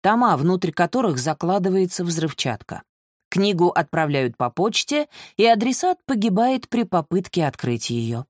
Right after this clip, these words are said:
Белый дом из года в год получает сотни таких посылок, которые обезвреживает служба безопасности. Сотни почтальонов, журналистов, консьержей, секретарей и представителей других, самых разных профессий во всём мире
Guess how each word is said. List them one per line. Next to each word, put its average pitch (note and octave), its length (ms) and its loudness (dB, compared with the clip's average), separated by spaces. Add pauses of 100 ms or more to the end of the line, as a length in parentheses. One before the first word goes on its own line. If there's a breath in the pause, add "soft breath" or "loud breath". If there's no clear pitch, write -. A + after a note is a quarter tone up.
(520)
Белый B3+ 440 2
дом G#3+ 340 4
из E3+ 120 0
года D3 300 2
в B2+ 80 -2
год F#3+ 300 0
получает F#3+ 540 0
сотни A#3 580 -2
таких D3+ 440 -2
посылок, B2 540 -2 (260 loud breath)
которые F3 460 2
обезвреживает E3 840 2
служба D3+ 460 -2
безопасности. A#2+ 920 -4 (400 loud breath)
Сотни C#4 460 -2
почтальонов, F#3 880 0
журналистов, F#3+ 800 0
консьержей, D#3+ 800 0
секретарей F3+ 760 0
и A#2 40 -2
представителей D#3+ 760 -2
других, D#3+ 580 -2 (240 loud breath)
самых B3+ 440 0
разных B2 420 0
профессий C#3 560 0
во A#2+ 100 2
всём B2 260 -2
мире G#3+ 440 2